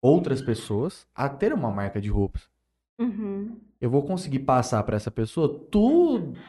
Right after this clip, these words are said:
Speaker 1: todas a, toda a experiência que eu passei no, em todos os processos e tudo mais.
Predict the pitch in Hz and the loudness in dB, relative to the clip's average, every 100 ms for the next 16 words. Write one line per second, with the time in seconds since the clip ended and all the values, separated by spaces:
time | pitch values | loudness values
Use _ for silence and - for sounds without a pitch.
0 | _ 151 220 185 151 135 - 147 180 147 | _ 8 10 10 8 4 6 6 8 4
1 | - 135 135 113 123 175 180 123 113 117 | 4 4 4 4 2 0 -2 -4 0 0
2 | 113 110 107 - 123 151 165 120 110 104 | 2 2 0 0 2 6 6 4 2 0
3 | 110 107 135 147 139 131 131 117 - - | -2 4 4 4 -2 -4 -2 0 -2 -2
4 | 110 147 123 113 - 113 113 113 143 - | 0 0 -2 -6 -6 -6 -4 -2 -2 -6